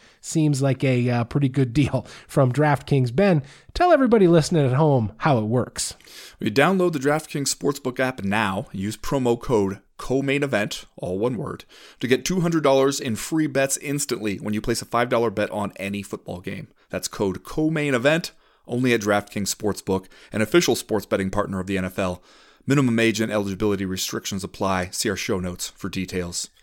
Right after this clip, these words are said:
Speaker 2: I tell you what, Chad, uh, Team Tater Pig is coming down to the wire in its first game against Stipe Taft. All, Alistair felt it. Uh, it all comes down to Monday Night Football, and let's just say, I need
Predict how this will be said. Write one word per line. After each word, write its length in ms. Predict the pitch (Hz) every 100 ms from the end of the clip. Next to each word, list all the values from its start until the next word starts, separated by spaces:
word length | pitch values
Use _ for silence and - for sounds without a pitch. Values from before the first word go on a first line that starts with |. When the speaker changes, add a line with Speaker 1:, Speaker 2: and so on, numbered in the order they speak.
| _ _ _
Speaker 2:
I 40 | 104
tell 100 | 120
you 60 |
what, 100 | 110
Chad, 260 | - 98 - - -
uh, 140 | 92 90
Team 300 | - 143 127
Tater 300 | 135 143 117
Pig 340 | - 104 95
is 120 | -
coming 240 | - 107 92
down 260 | 98 101
to 100 | 98
the 80 | 92
wire 540 | 92 101 101 95 90 -
in 120 | 98
its 160 | 101 -
first 320 | - 92 -
game 300 | 107 95 92
against 420 | 95 95 95 -
Stipe 320 | 110 98 92 90
Taft. 320 | 104 92 -
All, 320 | 110 104 -
Alistair 400 | 107 101 98 -
felt 320 | 90 104 92 -
it. 160 | - - - -
Uh, 380 | - 95 92 92 - _
it 140 | 123 107
all 140 | 113
comes 240 | - 113
down 160 | 95 104
to 80 | 98
Monday 220 | 98 95
Night 180 | 92 95
Football, 340 | - - 98
and 80 | 92
let's 140 | 95
just 180 | - 101
say, 240 | 107 95 92 - - - _
I 140 | - 113
need 400 | 113 107 95